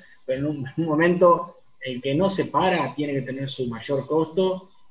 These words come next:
Hoy, a partir del primero de diciembre, del primero de enero,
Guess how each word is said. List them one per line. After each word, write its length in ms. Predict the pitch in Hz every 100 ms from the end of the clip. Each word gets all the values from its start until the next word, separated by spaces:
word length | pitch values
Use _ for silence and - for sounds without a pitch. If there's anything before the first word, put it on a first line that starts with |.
| -
Hoy, 580 | 135 151 147 135 127 120
a 100 | 117
partir 380 | 123 120 143 143
del 240 | 135 123
primero 400 | 120 123 147 156
de 80 | 143
diciembre, 500 | 127 135 156 170 160
del 300 | 135 135 123
primero 320 | 131 143 170
de 60 | 160
enero, 460 | 165 208 196 -